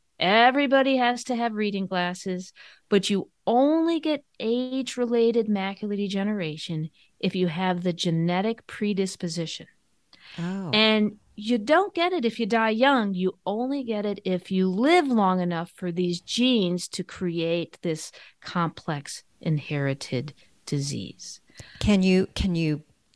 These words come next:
Speaker 2: push it off longer or do anything to keep your sight?
Speaker 1: So there's no prevention.
Speaker 2: Okay.
Speaker 1: Might see that there are vitamins that are recommended for the eyes, particularly for age-related macular degeneration.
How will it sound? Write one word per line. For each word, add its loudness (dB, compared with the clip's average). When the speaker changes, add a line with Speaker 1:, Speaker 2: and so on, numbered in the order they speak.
Speaker 2:
push -4
it 0
off -2
longer -2
or -4
do -2
anything -2
to -4
keep -4
your -2
sight? -4
Speaker 1:
So 2
there's 4
no 8
prevention. -2
Speaker 2:
Okay. -8
Speaker 1:
Might 4
see -2
that -2
there 0
are -2
vitamins -2
that 0
are 0
recommended -2
for -6
the 2
eyes, 2
particularly 0
for -2
age-related -2
macular -4
degeneration. -4